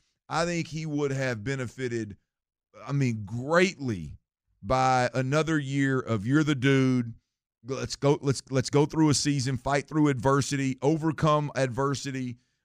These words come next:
um, and continue to showcase your, your tangible, your tangible assets." Um, but he's gonna be a top fifteen pick, so that didn't make sense. That's my concern with him. Mental maturity,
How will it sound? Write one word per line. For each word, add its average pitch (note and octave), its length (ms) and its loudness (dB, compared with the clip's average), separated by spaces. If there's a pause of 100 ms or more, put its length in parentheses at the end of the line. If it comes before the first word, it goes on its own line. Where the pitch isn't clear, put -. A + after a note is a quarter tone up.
(100)
um, A#2 400 -4
and C3+ 140 -4
continue D3 400 -2
to B2 80 0
showcase B2+ 640 0
your, A#2+ 280 -4
your A#2+ 160 -2
tangible, B2 580 -4 (160)
your A#2+ 140 -4
tangible B2 460 -4
assets." A#2+ 540 -2 (440)
Um, A2+ 420 2 (420)
but D3 160 4
he's C3 100 2
gonna C3+ 100 2
be B2+ 60 2
a A#2 40 4
top A2+ 220 0
fifteen A2 300 -2
pick, A#2 220 4
so G#2+ 120 -4
that G#2 160 0
didn't F#2+ 160 -4
make F#2 160 -6
sense. G#2 240 -6
That's D3+ 300 2
my D3+ 120 4
concern B2 400 -2
with G#2+ 120 -2
him. F#2 280 -2
Mental E3 500 0 (360)
maturity, D3+ 840 2